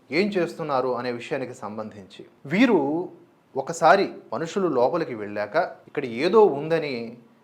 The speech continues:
వెళ్ళాక, పార్కింగ్ ఫీజు నుంచి ప్రతిదీ కూడా మన దగ్గరే వసూలు చేస్తూ,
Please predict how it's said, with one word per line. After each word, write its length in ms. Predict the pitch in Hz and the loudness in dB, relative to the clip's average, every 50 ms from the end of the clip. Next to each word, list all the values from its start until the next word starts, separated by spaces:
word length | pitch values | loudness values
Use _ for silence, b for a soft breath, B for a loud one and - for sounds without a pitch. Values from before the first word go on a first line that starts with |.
| _ _ 107 | _ _ -12
వెళ్ళాక, 560 | 107 110 113 123 131 127 120 - 165 175 165 - - - _ _ - | -10 -8 -4 -2 -2 -2 0 -2 -2 -2 -4 -8 -14 -20 _ _ 6
పార్కింగ్ 440 | 143 151 175 - - 202 196 185 170 | 8 8 8 6 4 2 0 0 -2
ఫీజు 320 | 175 - 170 170 143 151 | -2 -2 -2 -2 -2 -4
నుంచి 340 | 151 160 170 190 - - 220 | -6 -6 -6 -6 -6 -6 -4
ప్రతిదీ 540 | 220 - 151 139 - 190 208 202 208 208 196 | -2 -2 -2 -2 -2 -4 -4 -2 -2 -4 -2
కూడా 240 | 202 165 165 165 | 0 2 2 2
మన 160 | 156 135 120 123 | 2 0 -2 -2
దగ్గరే 280 | 131 143 139 147 147 | -4 -4 -2 -2 -2
వసూలు 420 | 139 120 110 107 - 135 139 131 127 - 123 | -2 -2 -4 -4 -6 -6 -6 -6 -6 -6 -8
చేస్తూ, 360 | 117 113 - - 165 180 190 | -10 -10 -8 -6 -6 -6 -6